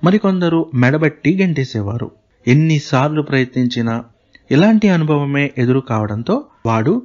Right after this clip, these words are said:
నిరుత్సాహపడుతున్న సమయంలో ఒక భటుడు, "అయినా రాజుగారి క్షురకర్మ చేయడానికి గురన్న ఉండగా నీ అవసరం ఏంటి?" అని అడిగాడు. "గురన్న? అతడిల్లెక్కడా?"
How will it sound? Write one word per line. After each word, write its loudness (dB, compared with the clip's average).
నిరుత్సాహపడుతున్న -2
సమయంలో -4
ఒక 0
భటుడు, 0
"అయినా 2
రాజుగారి 0
క్షురకర్మ -2
చేయడానికి -2
గురన్న 4
ఉండగా 0
నీ 0
అవసరం -2
ఏంటి?" -2
అని 4
అడిగాడు. 0
"గురన్న? 2
అతడిల్లెక్కడా?" 0